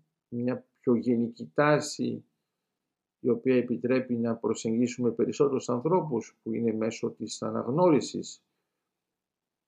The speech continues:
Γιατί ουσιαστικά βασίζεται σε τι; Στην αναγνώριση του έργου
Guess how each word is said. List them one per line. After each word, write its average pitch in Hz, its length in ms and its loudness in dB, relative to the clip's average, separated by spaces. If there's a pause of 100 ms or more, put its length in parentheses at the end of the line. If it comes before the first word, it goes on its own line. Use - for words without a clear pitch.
(1600)
Γιατί 123 480 4
ουσιαστικά 123 920 4
βασίζεται 120 880 2
σε 117 200 -2
τι; 113 460 -2 (200)
Στην - 380 -4
αναγνώριση 120 760 2
του 113 360 2
έργου 113 600 4